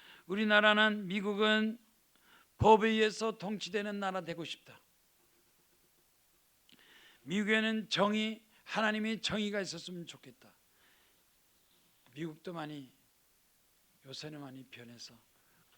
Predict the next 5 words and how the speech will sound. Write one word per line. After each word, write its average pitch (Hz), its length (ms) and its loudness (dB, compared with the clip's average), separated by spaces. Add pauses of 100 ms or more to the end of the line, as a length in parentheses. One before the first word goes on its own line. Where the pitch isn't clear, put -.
(920)
미국 147 380 -12
공-, 123 280 -20 (120)
민주주의도 147 680 -8
좀, 143 220 -18
거기는 120 460 -20